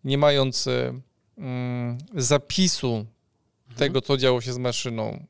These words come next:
Speaker 1: e, no może już w czasie rzeczywistym, ale, ale, ale tak w miarę jakby z podziałem tego, co się działo w, w da-, w danym czasie,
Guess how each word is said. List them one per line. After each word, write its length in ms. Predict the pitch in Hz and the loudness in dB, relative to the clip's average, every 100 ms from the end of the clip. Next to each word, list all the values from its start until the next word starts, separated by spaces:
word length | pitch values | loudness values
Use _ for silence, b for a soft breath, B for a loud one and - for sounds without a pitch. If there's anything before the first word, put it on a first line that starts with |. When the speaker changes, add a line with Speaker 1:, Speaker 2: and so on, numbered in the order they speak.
| - | -18
Speaker 1:
e, 1080 | - 110 110 62 60 - - - - - 170 - B B - | -14 -10 -8 -8 -8 -10 -12 -14 -16 -18 -18 -20 B B -8
no 100 | 135 | -2
może 240 | 143 143 | 0 2
już 140 | 147 143 | 2 0
w 40 | |
czasie 240 | 147 - | -2 0
rzeczywistym, 600 | 143 139 147 156 - 123 | -2 -2 0 0 0 -2
ale, 200 | 117 120 | -2 0
ale, 140 | 117 127 | 0 0
ale 180 | 123 143 | -2 -4
tak 160 | 120 120 - - | -6 -8 -20 -8
w 100 | 131 | -4
miarę 200 | 127 131 | -2 -2
jakby 200 | 127 127 | -2 -2
z 60 | |
podziałem 440 | - 143 151 135 123 | 0 4 6 6 4
tego, 240 | 123 120 | 0 -2
co 100 | 127 | -2
się 140 | 127 | -4
działo 280 | 127 131 127 - B B _ | 4 4 4 0 B B _
w, 320 | - - 165 135 135 127 | -18 -14 -10 -4 -4 -2
w 60 | |
da-, 160 | 127 - | 0 0
w 40 | |
danym 280 | 139 139 131 | 2 2 2
czasie, 520 | - 113 - 143 202 | 0 0 2 0 0